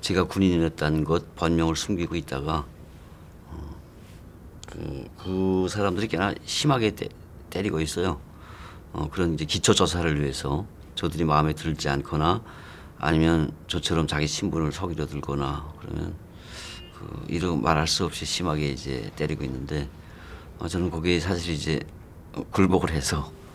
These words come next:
어, 제 본명을 말하고 제가 육백이십 훈련소 작가였다는 사실을 이제 고백하게 되고요. 그래서,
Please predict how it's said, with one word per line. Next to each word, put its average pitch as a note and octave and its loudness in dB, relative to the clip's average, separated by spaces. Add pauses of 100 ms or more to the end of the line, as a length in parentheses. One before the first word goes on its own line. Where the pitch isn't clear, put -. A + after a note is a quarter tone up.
(340)
어, C2 -8
제 E2 -4
본명을 E2+ 6
말하고 D2 2 (640)
제가 D#2+ 4 (100)
육백이십 E2 0 (220)
훈련소 D#2 2
작가였다는 D2 0
사실을 F2 -4
이제 C#2+ -4 (400)
고백하게 C2 -2
되고요. A1+ -10 (920)
그래서, F2+ 0